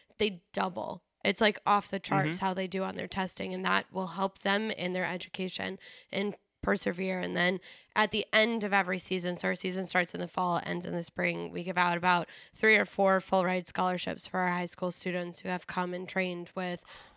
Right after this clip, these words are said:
Speaker 1: the world-renowned jazz, the artists who come and play with us. And
Speaker 2: That is
Speaker 1: you know,
Speaker 2: amazing.
Speaker 1: it's just a really cool organization and education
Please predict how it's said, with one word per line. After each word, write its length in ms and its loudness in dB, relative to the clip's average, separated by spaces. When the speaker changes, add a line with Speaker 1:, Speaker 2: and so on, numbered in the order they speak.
Speaker 1:
the 380 6
world-renowned 720 6
jazz, 360 2
the 200 2
artists 380 2
who 60 -6
come 260 -2
and 140 -8
play 240 -4
with 200 -4
us. 300 -4
And 160 -2
Speaker 2:
That 120 2
is 120 -4
Speaker 1:
you 60 -2
know, 100 -6
Speaker 2:
amazing. 220 2
Speaker 1:
it's 140 2
just 180 0
a 60 -2
really 280 0
cool 420 2
organization 840 -2
and 640 -4
education 880 0